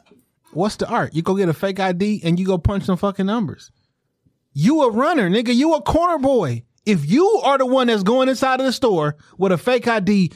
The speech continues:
you are not on the top of the food chain. You are that. You are not finessing nothing. You are at the bottom of the barrel.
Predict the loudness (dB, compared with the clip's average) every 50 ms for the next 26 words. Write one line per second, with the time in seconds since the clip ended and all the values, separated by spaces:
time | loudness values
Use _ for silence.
0 | -8 -6 0 2 2 2 2 2 2 2 2 2 2 2 0 0 0 0 -2 0
1 | -2 -4 -2 0 0 0 0 0 -2 -6 -8 -8 -14 -18 _ _ _ -2 0 2
2 | 2 2 2 2 0 -2 0 2 2 2 2 2 0 -2 -2 -4 -4 -2 0 0
3 | 0 -2 -2 -2 -2 -2 0 -2 -2 -2 -4 -6 -6 -6 -8 _ _ -2 0 2
4 | 2 2 2 0 0 0 0 0 0 -2 0 0 -2 0 0 0 2 2 0 0
5 | 0 0 0 0 0 0 -2 0 0 0 2 2 0 -2